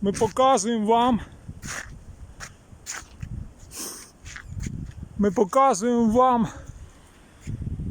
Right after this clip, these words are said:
корону контрабоса міста Сокиряни. Стару дорогу через сад на містечко молдавське Окниця.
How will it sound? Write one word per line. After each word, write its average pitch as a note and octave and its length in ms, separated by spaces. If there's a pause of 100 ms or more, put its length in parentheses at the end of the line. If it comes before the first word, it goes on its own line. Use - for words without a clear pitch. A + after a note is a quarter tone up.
(180)
корону A#3+ 760 (260)
контрабоса G#3 1000 (140)
міста G#3 360
Сокиряни. G3 800 (500)
Стару A#3 580
дорогу G#3 760
через G#3 440
сад A3+ 520 (1120)
на G3 480 (3250)
містечко G#3+ 720
молдавське A3+ 720
Окниця. F#3 760